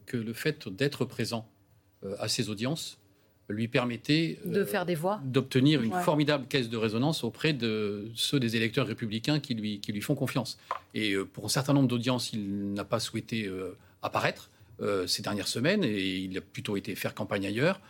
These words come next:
Speaker 1: Là, il a voulu être présent, alors que vous le disiez, madame, il aurait pu ne pas l'être. Et donc, les, les, les analystes américains disaient ce matin, en fait, Donald Trump se rend compte que plus il est présent, euh, mieux ça lui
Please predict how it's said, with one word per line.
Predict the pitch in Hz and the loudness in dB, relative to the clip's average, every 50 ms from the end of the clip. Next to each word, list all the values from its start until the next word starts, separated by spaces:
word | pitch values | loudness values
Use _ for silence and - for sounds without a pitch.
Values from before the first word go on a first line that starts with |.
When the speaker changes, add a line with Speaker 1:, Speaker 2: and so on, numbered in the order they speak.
| - - _ _ _ - - | -20 -20 _ _ _ -6 0
Speaker 1:
Là, | 117 135 143 135 127 | 2 2 2 2 2
il | 120 113 | 2 0
a | 120 127 - - - - | 0 0 -2 -6 -14 -6
voulu | 117 113 151 160 156 | 0 2 4 6 6
être | 135 135 - | 4 4 0
présent, | - - 139 120 127 131 123 113 98 - _ _ _ _ | 0 2 2 4 4 4 2 2 0 -6 _ _ _ _
alors | - 135 139 135 135 | 2 4 4 4 4
que | - | 2
vous | 127 117 | 2 2
le | 127 120 | 2 2
disiez, | 120 120 113 123 | 2 2 2 2
madame, | 117 117 113 120 117 113 110 107 107 - | 2 2 2 2 2 0 0 -2 -4 -4
il | 131 110 | -2 0
aurait | 113 110 113 | 2 0 0
pu | 110 - 139 | 2 2 2
ne | 117 110 | 2 4
pas | - 110 107 | 4 4 4
l'être. | 147 175 - - - - - - - _ _ - - | 4 2 0 -4 -16 -18 -20 -20 -20 _ _ -6 -2
Et | 113 | 4
donc, | 123 170 170 - - | 4 4 4 4 4
les, | 139 131 | 4 4
les, | 123 123 | 4 2
les | 120 120 120 120 117 135 | 0 2 2 2 4 4
analystes | 139 143 151 147 - 143 | 4 4 2 2 2 2
américains | 127 120 113 120 120 - 190 190 | 0 2 0 0 -2 -2 -2 -2
disaient | 143 131 127 127 | 0 0 0 0
ce | - | 0
matin, | - 117 110 - 180 | 0 -2 2 4 2
en | 160 | 2
fait, | - - 156 | 4 4 2
Donald | 131 117 113 107 | 4 2 2 2
Trump | - 170 170 - | 4 2 2 4
se | - 120 | 2 0
rend | 113 117 | -2 -2
compte | - - 180 156 | 0 0 0 0
que | - 120 | 0 -4
plus | 117 - - 226 226 180 | -4 -4 -2 0 2 4
il | 170 147 | 4 4
est | 139 | 4
présent, | 131 131 - 127 131 165 190 220 220 - - - - - - _ - - | 4 2 0 2 2 2 2 2 -2 -8 -20 -20 -20 -20 -20 _ -6 -2
euh, | 131 123 - 123 - - - - 139 127 156 156 165 165 | -2 0 0 -2 -6 -8 -12 -14 -12 -10 -10 -8 -4 0
mieux | 156 151 147 151 190 202 | 2 4 6 6 6 6
ça | 190 - 180 | 6 4 2
lui | 165 156 160 160 160 160 160 156 156 151 139 147 | 2 2 2 4 4 4 4 4 2 2 -2 -4